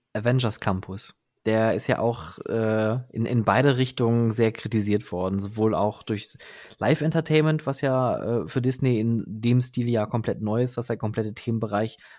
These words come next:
bespielt wird, durchgehend von, von Leuten, aber auch, dass der Bereich aber nicht so, ja, nicht so immersiv ist,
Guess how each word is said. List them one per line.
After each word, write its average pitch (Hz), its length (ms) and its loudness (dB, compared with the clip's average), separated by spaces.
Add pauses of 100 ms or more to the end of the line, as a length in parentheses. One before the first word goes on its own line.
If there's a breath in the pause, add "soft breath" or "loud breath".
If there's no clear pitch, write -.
bespielt 160 560 -2
wird, 156 200 0
durchgehend 135 440 0
von, 123 420 0
von 120 420 0
Leuten, 117 460 -2 (380 loud breath)
aber 113 200 4
auch, 110 200 2
dass 120 180 -2
der 117 160 2
Bereich 110 380 0 (460)
aber 120 200 0
nicht 123 220 0
so, 120 500 2 (320)
ja, 120 380 4
nicht 123 200 2
so 123 200 4
immersiv 123 480 4
ist, 135 320 -2